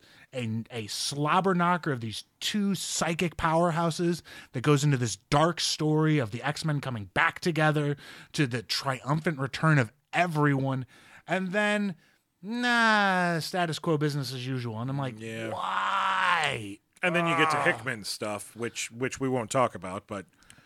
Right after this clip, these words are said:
Speaker 1: Yes,
Speaker 2: uh,
Speaker 1: we will
Speaker 2: we,
Speaker 1: be talking about in a future
Speaker 2: we,
Speaker 1: episode.
Speaker 2: we will. It is coming.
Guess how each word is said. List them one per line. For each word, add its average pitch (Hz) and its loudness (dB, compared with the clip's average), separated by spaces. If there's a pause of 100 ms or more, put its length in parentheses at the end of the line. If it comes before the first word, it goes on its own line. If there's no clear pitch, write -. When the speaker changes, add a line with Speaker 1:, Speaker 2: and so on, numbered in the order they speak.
(180)
Speaker 1:
Yes, 139 0
Speaker 2:
uh, 113 2
Speaker 1:
we 180 10
will 190 10
Speaker 2:
we, 208 8
Speaker 1:
be 208 -2
talking 196 0
about 190 -4
in 190 -6
a 185 -6
future 185 -6
Speaker 2:
we, 151 2 (220)
Speaker 1:
episode. 120 -4
Speaker 2:
we 160 4
will. 135 0 (240)
It 135 -2
is 135 -2
coming. 101 -8